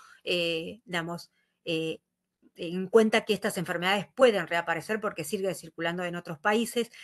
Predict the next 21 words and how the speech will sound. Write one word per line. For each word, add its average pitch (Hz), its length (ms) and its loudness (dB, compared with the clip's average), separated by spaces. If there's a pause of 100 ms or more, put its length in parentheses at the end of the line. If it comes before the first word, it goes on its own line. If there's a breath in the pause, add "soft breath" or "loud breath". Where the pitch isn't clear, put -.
(140 loud breath)
La 185 120 4
rubiola 196 340 2
congénita, 202 680 -2
siempre 240 400 2
estar 185 180 -4
atento 185 320 -2
a 180 60 0
la 165 100 0
posibilidad 170 440 -6
de 180 60 0
aparición 175 540 -4
de 185 80 -4
algún 170 240 -4
caso 180 300 -4
de - 60 -4
rubiola 165 360 -4
congénita. 185 680 -4 (400 loud breath)
Eh, 170 440 4
el 185 200 0
tétanos 196 400 4
neonatal 220 760 4